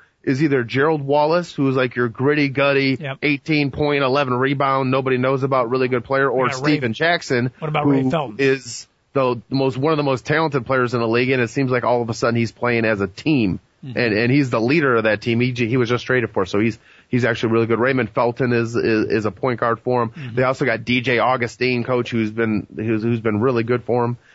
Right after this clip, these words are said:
Speaker 1: Uh, it's pretty, it's a pretty decent team.
Speaker 2: Mm-hmm. All right, N B A trade talk, a lot of changing of rosters. Once we get through that, we can settle in and actually, uh,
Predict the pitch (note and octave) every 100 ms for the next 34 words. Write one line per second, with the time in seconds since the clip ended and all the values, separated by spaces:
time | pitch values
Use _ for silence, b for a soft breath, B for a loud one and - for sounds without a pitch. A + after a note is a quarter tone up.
0 | b - A2 F#2+ - D3 A#2+ - F#2+ -
1 | G#2+ A#2 G#2+ F#2 A#2 A2+ _ _ - C3
2 | A#2+ D3 _ - C3+ G#3 A3+ G3 G3+ G3+
3 | A3 G#3+ - A3 A3+ E3+ A3 A#3 F#3+ G3
4 | G3+ - A3 G#3 G3+ F#3+ E3 C4 D4+ -
5 | D#4 C#4 G#3+ A3 A3 G3 F#3+ - A3 G#3
6 | B3 A#3+ G3+ D#3+ - A3+ G#3 A3+ C4 A3
7 | G3+ - G3+ G3 G3